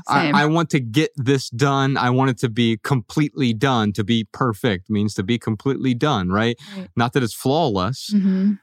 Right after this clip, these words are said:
Speaker 1: but I want it to be done. I want it done now, but also recognizing, like, that's part of this.
Speaker 2: It is. It,
Speaker 1: Yeah.
Speaker 2: there's, there's so much tension for me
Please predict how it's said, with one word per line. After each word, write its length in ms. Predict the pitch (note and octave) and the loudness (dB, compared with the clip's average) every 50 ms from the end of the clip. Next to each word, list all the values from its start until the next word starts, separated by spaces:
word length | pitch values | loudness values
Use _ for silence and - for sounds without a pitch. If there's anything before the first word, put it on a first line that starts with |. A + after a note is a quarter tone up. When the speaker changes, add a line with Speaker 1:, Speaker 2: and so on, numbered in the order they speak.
| _ - | _ -6
Speaker 1:
but 240 | B2 B2+ C3 B2 - | -2 0 0 0 0
I 100 | C#3+ C3+ | 0 2
want 260 | B2+ C3 C#3+ D#3 D#3 | 2 2 2 2 0
it 60 | C#3+ | -2
to 60 | - C3+ | -2 -4
be 140 | A#2+ C3+ B2+ | -4 -4 -2
done. 340 | A2+ C3 A#2+ A#2 B2 B2+ A#2+ | 0 0 0 2 2 2 2
I 100 | A2+ G#2+ | 2 2
want 240 | G#2+ G#2+ A2+ A#2 | 2 2 2 0
it 200 | A2+ G2+ G#2+ G2 | 0 -2 -4 -4
done 380 | - B2 A2+ G#2+ G#2 G#2 G#2 G2 | -2 0 2 2 2 0 0 -2
now, 420 | - - A2 B2 C#3 D3 C3 A#2 A2+ | -2 -2 0 0 2 2 0 0 0
but 120 | A2+ A2+ | 0 0
also 400 | A#2+ C3 D3 D#3+ - - D3 C3+ | 0 0 0 -2 0 0 0 0
recognizing, 800 | B2+ C3 C#3 D3+ D3 D3+ C#3 B2+ A#2+ G#2+ G#2 G#2+ G#2 G2+ A#2 A2+ | 2 0 0 0 0 0 -2 0 0 0 2 0 0 -2 -2 -2
like, 160 | A2 A2 A2 - _ | -2 -2 -4 -6 _
that's 240 | _ D#3 E3+ - - - _ | _ -6 -6 -6 -8 -18 _
part 220 | - - E3 E3 D3+ | -4 -2 -2 -2 -2
of 140 | C3+ C3 | -4 -2
this. 340 | B2+ C#3 C3+ B2 - - - - | -2 -2 -2 -2 -6 -12 -6 -2
Speaker 2:
It 120 | G#3+ G3+ | 0 0
is. 340 | G3+ G3 F#3+ F#3 F#3 - - - | 2 2 0 0 -2 -4 -6 -4
It, 100 | - D3 | -2 0
Speaker 1:
Yeah. 140 | D3 C3+ A#2+ | 0 2 2
Speaker 2:
there's, 280 | - A#3 A#3+ B3 A#3 - - _ - | 2 2 2 0 -2 -4 -12 _ -4
there's 260 | F#3 G#3+ A3 A3+ - | 0 0 0 0 0
so 140 | - B3 A#3+ | 0 0 2
much 280 | B3+ C#4+ C#4+ - - | 2 2 0 -2 -6
tension 720 | - - - G#3 G3 G3+ - - A3 G#3 G3+ G3 F#3+ - - | -12 -6 -2 0 0 0 2 2 2 2 2 2 0 -2 -2
for 160 | - G#3 G3+ | -2 0 2
me 420 | G3+ G#3 G#3 G3 F#3+ F3+ F3+ F3+ | 4 4 2 2 2 0 -2 -2